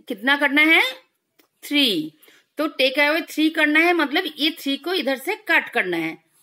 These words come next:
वन, टू, थ्री। How many are left?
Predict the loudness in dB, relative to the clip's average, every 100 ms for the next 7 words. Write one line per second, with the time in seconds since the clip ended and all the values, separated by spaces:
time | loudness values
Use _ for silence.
0 | _ -6 -2 0 0 -2 -4 -16 _ _
1 | -6 -4 0 0 2 0 -4 _ _ _
2 | 0 2 2 -4 _ _ _ _ _ -6
3 | -4 0 2 2 2 4 4 0 -8